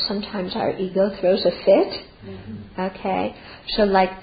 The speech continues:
Speaker 1: on the night before the Buddha's enlightenment, while he was meditating,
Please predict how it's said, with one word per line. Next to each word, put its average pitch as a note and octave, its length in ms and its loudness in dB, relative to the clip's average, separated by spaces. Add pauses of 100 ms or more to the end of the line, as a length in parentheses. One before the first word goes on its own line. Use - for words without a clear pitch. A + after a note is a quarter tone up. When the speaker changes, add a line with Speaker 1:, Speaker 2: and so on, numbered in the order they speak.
(220)
Speaker 1:
on F#3 200 2
the F3+ 80 4
night F#3+ 600 2
before F3+ 460 2
the F3+ 100 2
Buddha's E3+ 440 0
enlightenment, F3 800 0
while F3 240 0
he G#3 180 -4
was F#3+ 260 -2
meditating, G3 840 -2